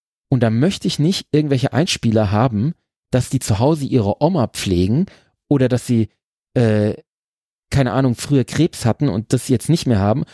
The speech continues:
oder dass sie fünf Geschwister haben oder dass, keine Ahnung, so what, irgendeine Scheiße, das will ich nicht sehen, es interessiert mich nicht die Bohne. Und, ähm, das ist hier aber auch so, ja, die erzählen dann dauernd, dass sie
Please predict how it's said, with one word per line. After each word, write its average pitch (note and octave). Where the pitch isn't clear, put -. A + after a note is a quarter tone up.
oder D3+
dass C3+
sie B2
fünf -
Geschwister -
haben A#2
oder D#3
dass, C#3
keine E3
Ahnung, C3
so G3+
what, A#2+
irgendeine G3
Scheiße, D3+
das B2
will D#3
ich D#3
nicht C#3+
sehen, C3+
es A#2
interessiert B2+
mich A2
nicht C3+
die C3
Bohne. B2
Und, C3+
ähm, A#2+
das D3+
ist D#3
hier D3
aber C#3
auch B2+
so, F#2
ja, G#2+
die B2
erzählen B2
dann G#2
dauernd, F#2+
dass F#2+
sie G2